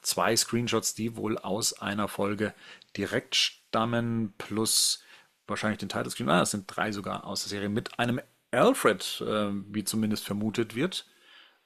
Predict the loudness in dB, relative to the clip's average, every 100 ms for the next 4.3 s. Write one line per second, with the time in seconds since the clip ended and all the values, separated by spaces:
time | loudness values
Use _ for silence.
0 | -8 -6 -4 -6 -8 -20 _ -2 2 2
1 | 0 -4 -8 -4 -4 -6 -4 0 2 0
2 | -2 _ -12 -4 -4 0 4 4 4 -6
3 | -20 -20 -20 _ -18 -16 -16 -20 _ -4
4 | -4 -4